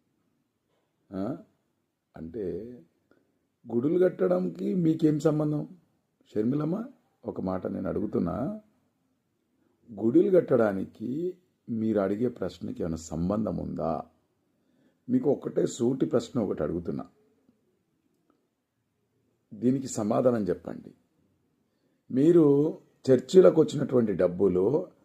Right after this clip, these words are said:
ఎక్కడైనా మౌలిక సదుపాయాలు అవి ఏర్పాటు చేయడానికి వాడుతున్నారా పైసలు? ఇది చెప్పండి, ఈ, దీనికి సమాధానం చెప్పండి చాలంతే. చర్చిలకు వస్తాయి కదా, విదేశాల నుంచి డబ్బులు వస్తాయి కదా,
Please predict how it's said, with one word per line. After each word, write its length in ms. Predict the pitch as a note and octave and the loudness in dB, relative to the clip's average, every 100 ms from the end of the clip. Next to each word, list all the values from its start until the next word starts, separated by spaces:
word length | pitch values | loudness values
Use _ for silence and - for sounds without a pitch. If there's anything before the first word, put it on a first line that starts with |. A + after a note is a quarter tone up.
| _ _ _ - | _ _ _ -6
ఎక్కడైనా 540 | A#2+ A#2+ D#3 C#3 A#2 G#2+ | -6 0 6 6 6 4
మౌలిక 480 | A2+ G#2 A#2+ C3 C3 | 4 6 6 4 0
సదుపాయాలు 1000 | - F#2+ F#2+ G2+ F#2+ F#2 F2+ F2 G#2 - | -2 0 0 2 2 2 2 0 -2 0
అవి 220 | F#2 F#2+ | 2 2
ఏర్పాటు 420 | F#2 - F#2 F2 | 0 0 -2 -2
చేయడానికి 440 | F2 F2+ D#2+ F2 | -2 -2 -2 -4
వాడుతున్నారా 560 | G2+ D#2 E2 E2+ D2 C2+ | -2 -2 -4 -6 -8 -8
పైసలు? 480 | - F#2 B2 D3 A#3+ - _ _ _ _ _ _ _ _ _ _ _ - | -4 -4 0 0 -2 -10 _ _ _ _ _ _ _ _ _ _ _ -6
ఇది 180 | D#3+ C#3 | 0 2
చెప్పండి, 480 | E3 F#3+ G3+ D3+ - D#3+ | 6 6 6 2 -2 -2
ఈ, 180 | D#3 | 0
దీనికి 320 | C#3+ D#3 E3+ E3+ | 6 8 6 2
సమాధానం 600 | C3 B2 D#3+ E3+ D#3+ A#2 | 2 6 8 8 8 4
చెప్పండి 380 | - F2 D#2+ | 0 -2 -4
చాలంతే. 420 | C2 B1+ C2+ - - _ _ _ _ _ - | -6 -6 -10 -12 -18 _ _ _ _ _ 4
చర్చిలకు 460 | C3+ C3 F3 E3 - | 4 6 8 8 6
వస్తాయి 300 | B2 - A2+ | 2 4 6
కదా, 380 | G2+ G2 C3+ B2 | 6 8 8 6
విదేశాల 500 | F#2+ G#2+ C3 C3 B2 | 4 6 6 6 2
నుంచి 240 | A#2 A2+ | 2 2
డబ్బులు 280 | G2+ F#2+ B2 | 0 6 6
వస్తాయి 260 | B2 B2 G#2 | 6 4 2
కదా, 480 | F2 G#2+ A#2+ - | 4 6 6 4